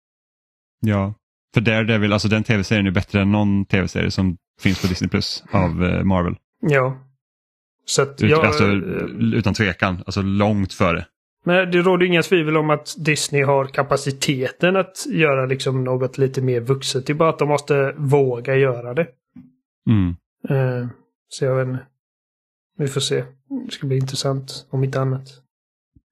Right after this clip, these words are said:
Speaker 2: Ta
Speaker 1: Mm.
Speaker 2: Phoebe
Speaker 1: Det ska typ
Speaker 2: Waller-Bridge. Jag tycker hon är intressant att följa för att jag har inte sett Fleabag och jag, jag har säkert sett den i någonting, men jag kan liksom inte komma på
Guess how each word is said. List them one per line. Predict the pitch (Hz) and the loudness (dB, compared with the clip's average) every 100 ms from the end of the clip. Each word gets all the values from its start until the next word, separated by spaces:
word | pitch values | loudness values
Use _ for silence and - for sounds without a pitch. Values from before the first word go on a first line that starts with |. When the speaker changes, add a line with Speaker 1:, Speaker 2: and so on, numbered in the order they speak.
| - | 0
Speaker 2:
Ta | 185 | 2
Speaker 1:
Mm. | 156 | 4
Speaker 2:
Phoebe | 101 160 151 | 2 2 4
Speaker 1:
Det | |
ska | 151 151 | 4 4
typ | 143 | 4
Speaker 2:
Waller-Bridge. | 135 143 196 160 - | 4 2 2 0 -2
Jag | 147 | -2
tycker | 185 190 | 0 2
hon | 151 | 2
är | |
intressant | 135 135 147 131 | 0 0 0 -2
att | - | -2
följa | 147 127 | -2 -2
för | 135 | -2
att | 135 | 0
jag | 151 | 0
har | |
inte | 254 - | 0 -2
sett | - 170 - _ - | -2 -2 -6 _ -10
Fleabag | - 135 123 123 127 135 | -4 -2 -2 -2 0 0
och | 135 | 0
jag, | 139 139 107 | 0 -2 -6
jag | 107 143 | -6 -4
har | 139 | 0
säkert | 160 147 | 0 -2
sett | 143 139 | -2 -2
den | 139 135 | 0 0
i | |
någonting, | 135 131 131 135 139 127 | 2 2 0 -2 -4 -4
men | 127 | -2
jag | 131 | -2
kan | 143 | -4
liksom | 143 139 139 | -6 -4 -6
inte | 131 | -2
komma | 131 127 | -2 -2
på | - 131 123 | -2 -2 -2